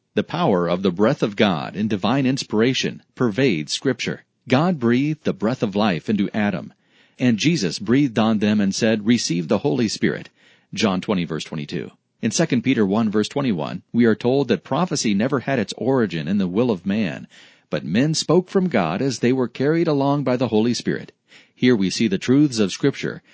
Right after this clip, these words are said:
described as coming directly from God, not from the will of the writers he used to record them. Peter notes that Paul writes with the wisdom that God gave him, and that failure to take heed to these messages is done to the peril of the readers,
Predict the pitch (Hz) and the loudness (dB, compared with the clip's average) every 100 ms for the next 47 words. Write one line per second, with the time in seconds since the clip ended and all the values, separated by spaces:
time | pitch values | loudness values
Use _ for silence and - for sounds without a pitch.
0 | - 117 - 123 127 147 123 87 - - | -6 -4 0 2 2 0 0 -2 -2 -10
1 | - 143 117 101 127 175 170 - 107 117 | -4 0 0 0 0 0 -2 -2 0 0
2 | 151 87 57 - - _ - 80 - 139 | 0 -2 -4 -14 -20 _ -6 -4 -2 0
3 | 117 101 143 123 104 107 135 62 57 - | 2 2 0 0 0 0 -2 -6 -10 -14
4 | - - 95 95 - 78 78 113 101 73 | -12 -6 0 0 -2 -6 -6 -2 -2 -2
5 | 60 - _ _ _ _ - 208 120 90 | -8 -12 _ _ _ _ -4 0 2 2
6 | 87 101 - 95 - 151 156 107 107 131 | 0 -4 -4 -6 -2 0 0 0 -2 -2
7 | - - 113 - 92 117 147 160 147 131 | -4 -2 -2 0 0 2 2 0 0 -2
8 | - 127 143 120 135 147 123 98 62 - | 0 0 0 0 2 2 2 -2 -2 -10
9 | _ _ - 131 117 95 - 147 147 117 | _ _ -6 0 0 0 0 2 2 2
10 | 110 107 120 113 143 139 104 101 107 123 | 0 0 0 0 0 0 0 2 0 0
11 | 127 139 92 71 65 - 117 104 117 131 | 0 -2 -2 -4 -6 -6 -6 0 0 2
12 | 101 92 127 135 95 85 87 90 156 85 | 0 -2 0 0 0 -2 -2 0 2 0
13 | 58 - | -4 -12